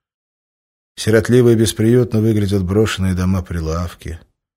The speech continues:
Продавцы сдали фрукты и овощи в камеры хранения — Скоропортящийся товар заперли в огромных холодильниках, а сами разъехались по недалёким деревням, либо вернулись в дом крестьянина напротив,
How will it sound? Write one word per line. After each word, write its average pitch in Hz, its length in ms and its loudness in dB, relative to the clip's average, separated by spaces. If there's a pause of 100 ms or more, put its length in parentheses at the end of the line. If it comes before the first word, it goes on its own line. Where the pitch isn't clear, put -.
(220)
Продавцы 156 540 4
сдали 151 320 6
фрукты 139 340 2
и 139 60 6
овощи 127 320 4
в - 80 -8
камеры 120 340 2
хранения — 127 800 0 (300)
Скоропортящийся 101 920 -2
товар 120 340 4
заперли 92 400 0
в 92 100 0
огромных 95 440 0
холодильниках, 113 960 0 (600)
а 113 120 2
сами 196 280 4
разъехались 139 640 4
по - 100 -6
недалёким 110 520 2
деревням, 104 640 2
либо 107 220 0
вернулись 98 520 0
в 80 120 -6
дом 101 220 -2
крестьянина 90 840 -4
напротив, 85 720 -6